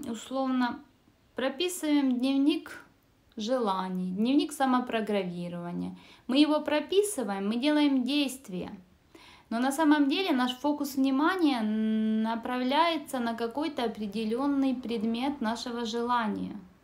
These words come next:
на какой-то объект. И там, где наш фокус внимания, там и есть какой-то результат.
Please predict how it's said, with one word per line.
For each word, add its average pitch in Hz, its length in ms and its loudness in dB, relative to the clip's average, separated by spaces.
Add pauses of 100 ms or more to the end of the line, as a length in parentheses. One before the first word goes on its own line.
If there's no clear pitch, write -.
(180)
на 196 80 -8
какой-то 226 480 -4
объект. 247 480 -4 (680)
И 226 100 -2
там, 294 240 6
где 269 180 2
наш 262 360 2
фокус 254 440 -4
внимания, 269 680 4
там 262 280 -2
и 240 40 2
есть 226 440 -2 (100)
какой-то 220 640 -4 (140)
результат. 226 720 0